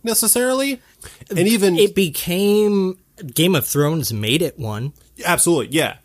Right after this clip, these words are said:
Speaker 1: Game of Thrones was like what Akira did to anime, Game of Thrones did for medieval fantasy.
Speaker 2: Right, and that's, like, even more so than what Lord of the Rings did, which
Speaker 1: Oh,
Speaker 2: is
Speaker 1: yeah.
Speaker 2: even so, like, you know,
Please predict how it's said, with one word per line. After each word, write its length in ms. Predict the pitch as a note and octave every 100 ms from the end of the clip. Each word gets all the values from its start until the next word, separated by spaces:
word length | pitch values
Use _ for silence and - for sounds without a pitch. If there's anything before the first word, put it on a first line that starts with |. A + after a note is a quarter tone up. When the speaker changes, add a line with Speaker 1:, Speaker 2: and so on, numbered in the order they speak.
| - -
Speaker 1:
Game 180 | E3+ G3
of 80 | F3
Thrones 240 | F#3 D3
was 100 | C3
like 400 | C#3 A#2 - - -
what 260 | C#3+ D#3
Akira 440 | C#3 - F3 D3+ A#2+
did 200 | B2+ -
to 120 | A#2+
anime, 560 | B2 B2 G#2 F#2+ F#2+ F#2
Game 180 | - A#2
of 120 | A2
Thrones 280 | - G#2 F#2+
did 220 | - G#2 G2+
for 140 | G2+
medieval 340 | G2+ G2 F#2+
fantasy. 540 | F2 F#2+ F2+ - E3+ B2
Speaker 2:
Right, 320 | A#2+ G#2 F#2+
and 200 | E3 D3
that's, 200 | D#3 E3
like, 220 | F#3+ C#3+ C#3+ C#3
even 320 | F3+ C#3 B2 A#2
more 200 | A2 G#2
so 240 | - A2
than 240 | A2 G#2+
what 180 | G#2+ A#2 C3
Lord 240 | A2+ G2+
of 120 | F#2
the 100 | G2+
Rings 420 | G2+ E3+ C#3+ -
did, 400 | - G2 F#2 G2+ -
which 220 | D3+ D#3
Speaker 1:
Oh, 40 | C#3
Speaker 2:
is 160 | A#2+
Speaker 1:
yeah. 60 | G3+
Speaker 2:
even 300 | F#3+ D3 C3
so, 440 | - D#3 D3 C#3
like, 340 | B2 A2+ G#2+ C3
you 100 | A2+
know, 320 | A2 G#2+